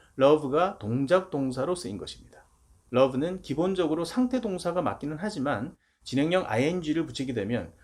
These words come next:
어, 기존의 정적인 느낌의 상태를 벗어나서 동작 동사의 어떤 동적인 느낌, 즉 감정이 살아있는 그런 그 보다 강렬한 느낌을 줄 수 있는 것이죠.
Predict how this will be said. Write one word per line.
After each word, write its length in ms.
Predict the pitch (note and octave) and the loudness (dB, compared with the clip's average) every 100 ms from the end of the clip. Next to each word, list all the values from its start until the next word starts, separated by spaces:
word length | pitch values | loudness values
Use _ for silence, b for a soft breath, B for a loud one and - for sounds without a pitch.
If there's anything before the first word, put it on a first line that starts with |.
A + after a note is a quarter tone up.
| b b | b b
어, 240 | A#2 G#2 G2+ | -4 -4 -4
기존의 400 | D#3+ F#3 F#3+ F#3 | -4 -2 -2 -2
정적인 500 | A2+ B2+ F#3+ F#3 F3 | -4 -2 0 -2 -4
느낌의 480 | E3 - D#3+ D#3 D3 | -10 -10 -6 -4 -4
상태를 320 | E3+ E3 D3+ | -6 -4 -4
벗어나서 680 | G2 G2+ A#2+ F#2 - D#2 - _ _ - | -4 -2 -2 -4 -8 -10 -14 _ _ -2
동작 420 | A#2+ C3 D#3+ E3 | 0 2 2 0
동사의 680 | C#3 C3+ C3+ C#3+ E3+ E3+ - | -4 -2 -2 -2 -2 -6 -10
어떤 240 | A2+ A#2+ | -8 -6
동적인 540 | A#2 A2 B2 D#3 D#3 D3 | -4 -2 0 2 0 -4
느낌, 260 | - - - _ _ _ - | -12 -14 -20 _ _ _ -4
즉 360 | - C3 - - - | 0 2 0 -14 -6
감정이 500 | A2+ A#2+ C3+ D#3+ F3+ | 0 2 4 2 -2
살아있는 580 | - B3+ B3 C#3 F2+ - _ - | 0 2 2 0 -4 -10 _ -8
그런 340 | E3 F3+ F3 | -4 -2 -4
그 160 | B2+ B2 | -8 -4
보다 360 | C#3 D#3+ F3 | 0 2 2
강렬한 480 | F3 A#2+ B2 D3+ F#3 | 0 0 2 4 2
느낌을 280 | D#3 C#3+ D3 | -2 -4 -6
줄 140 | A#2+ | -6
수 140 | A2 G#2 | -8 -8
있는 120 | F#2 | -8
것이죠. 360 | D#2 D2+ - | -10 -14 -18